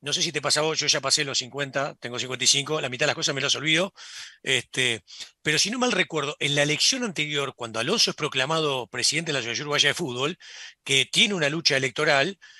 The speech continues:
eh, con otro candidato que se había presentado justamente en ese momento, en la primer votación el otro candidato tiene más votos que Alonso y terminan a nivel político peleando enfrente de la Asociación Uruguaya de Fútbol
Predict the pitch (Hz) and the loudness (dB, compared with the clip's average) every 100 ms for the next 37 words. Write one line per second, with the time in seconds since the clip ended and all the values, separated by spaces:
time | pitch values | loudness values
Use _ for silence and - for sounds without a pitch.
0 | _ 139 131 123 120 117 - 131 170 151 | _ -8 -4 -2 -2 -4 -4 -4 -2 0
1 | 143 151 170 160 - 147 156 139 131 127 | 0 2 0 2 2 2 0 0 -2 -2
2 | 156 131 139 156 143 135 143 165 185 151 | -6 -2 -2 -2 0 2 2 2 2 0
3 | 165 180 - 143 139 135 143 151 180 170 | -2 -4 -4 0 0 0 -2 -2 0 0
4 | 160 135 196 190 185 - - - 139 170 | 0 2 4 0 -2 -16 -20 -4 0 0
5 | 175 151 139 175 165 147 156 143 160 156 | 0 -2 0 -2 -2 -8 -6 -4 -4 -6
6 | - 160 208 190 - 233 - 151 - 143 | -2 2 2 4 2 2 -4 -10 -2 0
7 | 160 175 151 143 160 151 151 160 147 147 | 2 2 2 0 -2 0 -4 -4 -6 -2
8 | 139 156 175 156 139 170 156 143 131 143 | 2 2 2 0 -2 -2 0 -2 -4 -6
9 | 160 156 147 185 170 | -2 0 2 2 0